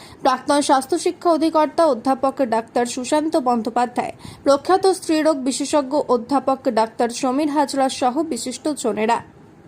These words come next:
এদিন মলয়বাবু জানান, স্থানীয় মানুষদের বিপুল উৎসাহ,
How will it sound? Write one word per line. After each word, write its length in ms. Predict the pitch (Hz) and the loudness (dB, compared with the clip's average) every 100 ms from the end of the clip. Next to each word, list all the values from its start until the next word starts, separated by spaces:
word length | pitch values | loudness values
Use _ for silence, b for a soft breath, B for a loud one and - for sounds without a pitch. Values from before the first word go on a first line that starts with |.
| - B B B - | -20 B B B -4
এদিন 300 | 277 370 381 | 0 4 6
মলয়বাবু 500 | 349 339 339 311 339 | 6 6 4 2 2
জানান, 460 | 302 277 285 196 | 2 2 2 -2
স্থানীয় 400 | - - 269 277 | -6 -2 0 0
মানুষদের 520 | 269 254 285 277 339 277 | 0 2 0 0 0 0
বিপুল 360 | 240 254 269 - | -2 0 0 0
উৎসাহ, 540 | 247 - 330 302 | -6 -2 0 2